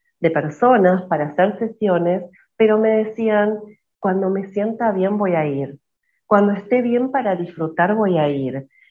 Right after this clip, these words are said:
No, no voy ahora porque estoy pasando por no sé qué, o porque no me siento muy bien y quiero ir a disfrutar". Perdón, para quienes están del otro lado, perdón, voy a darles ahí un baldazo de agua fría.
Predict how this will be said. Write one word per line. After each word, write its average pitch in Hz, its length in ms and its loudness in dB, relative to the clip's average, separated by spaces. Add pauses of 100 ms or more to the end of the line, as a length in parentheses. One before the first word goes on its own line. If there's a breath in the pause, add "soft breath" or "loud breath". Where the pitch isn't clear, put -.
(120 soft breath)
No, 214 280 6
no 214 160 4
voy 247 220 2
ahora 226 420 0
porque 185 280 -4
estoy 196 340 0
pasando 190 500 0
por 165 140 -2
no 175 160 -2
sé 185 240 -8
qué, 208 340 4
o 190 80 2
porque 165 240 -4
no 190 100 0
me 196 120 -2
siento 202 240 -6
muy 180 160 0
bien 202 320 0 (160)
y - 180 -8
quiero 175 200 -2
ir 175 100 -2
a 170 80 0
disfrutar". 143 720 -4 (800)
Perdón, 160 640 0
para 151 200 -8
quienes 156 280 -6
están 165 360 -2
del 160 160 0
otro 160 280 -2
lado, 156 520 4
perdón, 165 540 2 (380 loud breath)
voy 165 140 0
a 170 100 4
darles 175 400 4
ahí 165 220 0
un 160 120 2
baldazo 156 440 0
de 160 80 -2
agua 143 200 -4
fría. 151 440 -4